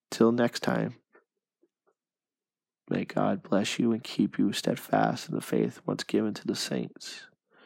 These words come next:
so that I can see you all again on the great day, the great resurrection, where all believers shall rise together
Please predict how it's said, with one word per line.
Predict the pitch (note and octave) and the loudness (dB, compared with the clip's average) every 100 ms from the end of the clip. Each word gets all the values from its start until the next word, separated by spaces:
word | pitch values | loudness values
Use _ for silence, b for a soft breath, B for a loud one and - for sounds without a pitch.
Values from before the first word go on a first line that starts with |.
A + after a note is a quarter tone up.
| B B B B B B B | B B B B B B B
so | - - | -16 -2
that | F#2 | 2
I | F2+ | 2
can | F2 - | 0 -4
see | - - G#2 | -4 0 2
you | G2+ G#2 | 4 4
all | G2+ G#2 A2+ A2+ A#2+ C3+ - _ _ b b b b b b - | 4 4 4 0 -4 -8 -16 _ _ b b b b b b 0
again | G#2+ A2 F2+ - C3 C3+ D3+ _ _ _ _ - B B B _ _ - | 2 4 2 2 -8 -14 -20 _ _ _ _ -20 B B B _ _ -6
on | F#2+ F#2 | -2 -2
the | E2 A1 - _ _ _ _ _ _ | -2 -4 -12 _ _ _ _ _ _
great | - - G3 - - | -6 2 4 4 0
day, | - G3 - - C3 _ | 0 0 -2 -8 -14 _
the | - - - | -6 -6 -6
great | - G2+ - | 0 2 2
resurrection, | - G#2 G#2+ G2+ G#2 - - - C#3 _ _ b b b b b b - | 0 0 0 -2 -2 -4 -4 -4 -8 _ _ b b b b b b -6
where | - - | -4 2
all | F2+ G#2+ A2+ A2+ A2 | 6 8 10 8 4
believers | - G#2 G2 F#2+ F#2 | 4 2 4 2 -2
shall | - - - | -4 -4 -2
rise | - - - C3 C3 C#3+ | 0 -2 -2 -4 -8 -10
together | - - - - F2 C#3 | -6 -4 -2 -4 -6 -8